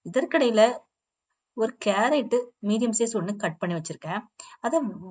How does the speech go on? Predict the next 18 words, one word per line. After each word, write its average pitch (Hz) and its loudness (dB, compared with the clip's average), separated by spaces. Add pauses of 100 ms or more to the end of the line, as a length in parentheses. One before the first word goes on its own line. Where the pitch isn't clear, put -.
(120)
பாயில் 214 2
பண்ணி 190 -2
எடுத்துட்டு 160 -6
வந்துட்டேன். 147 -4 (840)
அதே 220 2
நான் 254 2
மிக்ஸி 185 -2
ஜார்ல 180 0
போட்டுக்கிறேன். 175 -6 (680)
இது 240 -4
கூடவே 254 2 (460)
முந்திரி, 240 2 (1120)
பாதாம் 214 2
ரெண்டு 180 -2
போட்டிருக்கேன், 170 -8 (340)
வால்நட் 208 4
ரெண்டு 160 -4
போட்டிருக்கேன். 160 -8